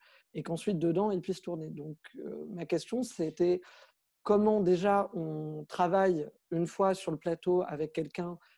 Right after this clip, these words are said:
qui veut globalement improviser tout le temps. Euh, dans le documentaire, il y a le passage où il se retrouve à faire une comédie musicale sans avoir prévenu personne,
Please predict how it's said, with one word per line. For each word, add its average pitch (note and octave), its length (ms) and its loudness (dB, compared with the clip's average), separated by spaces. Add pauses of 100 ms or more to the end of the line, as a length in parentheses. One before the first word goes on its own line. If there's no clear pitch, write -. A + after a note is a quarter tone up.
(120)
qui - 140 -8
veut D#3+ 120 2
globalement E3 460 2
improviser D3+ 440 -4
tout - 140 -12
le B2+ 60 -16
temps. A3 240 -4 (480)
Euh, C#3+ 380 -10
dans D3+ 180 -6
le D3+ 40 -2
documentaire, E3 520 0
il D#3+ 40 2
y D#3+ 40 0
a D3 80 0
le D3 100 -2
passage D#3 460 -2
où C#3+ 80 -8
il C#3+ 80 -6
se - 80 -14
retrouve D3 280 -8
à C3+ 200 -14
faire C#3+ 160 -14
une D3 120 -12
comédie D3+ 320 -8
musicale D3+ 460 -6
sans C#3+ 180 -14
avoir C#3 160 -12
prévenu C#3 280 -14
personne, E3 680 -10